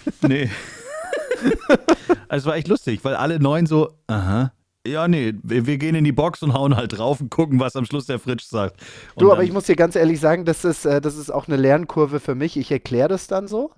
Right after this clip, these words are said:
Speaker 2: ja. Dann sehe ich von so neun Köpfen vier so nicken. Dann frage ich nochmal rein, „Habt ihr es verstanden?“ Dann kommen so fünfmal so, „Ja.“ Dann frage ich, also wirklich, „Habt ihr es wirklich verstanden?“ Dann kommt neunmal, „Ja, ja, ja, ja.“ Ja. So, und dann im Anschluss,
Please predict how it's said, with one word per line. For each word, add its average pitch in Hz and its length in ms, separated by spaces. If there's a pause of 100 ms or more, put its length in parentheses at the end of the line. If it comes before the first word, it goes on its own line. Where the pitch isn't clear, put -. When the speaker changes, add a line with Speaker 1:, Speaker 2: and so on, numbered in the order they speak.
(120)
Speaker 2:
ja. 151 260 (300)
Dann 143 220
sehe 151 160
ich 185 100
von 170 160
so 151 140
neun 151 440
Köpfen 180 460
vier 190 340
so 165 140
nicken. 170 520 (320)
Dann 143 160
frage 165 280
ich - 60
nochmal 156 220
rein, 156 280
„Habt 165 160
ihr 175 80
es - 60
verstanden?“ 180 680
Dann 160 180
kommen 165 200
so 156 180
fünfmal 165 500
so, 135 160
„Ja.“ 127 600 (460)
Dann 139 140
frage 160 300
ich, - 140
also 151 160
wirklich, 170 360
„Habt 143 180
ihr 170 60
es - 100
wirklich 190 240
verstanden?“ 175 420
Dann 151 140
kommt 170 240
neunmal, 160 400
„Ja, 190 160
ja, 226 280
ja, 147 140
ja.“ 160 240 (340)
Ja. 131 240 (360)
So, 147 180
und 143 120
dann 160 160
im 156 140
Anschluss, 208 680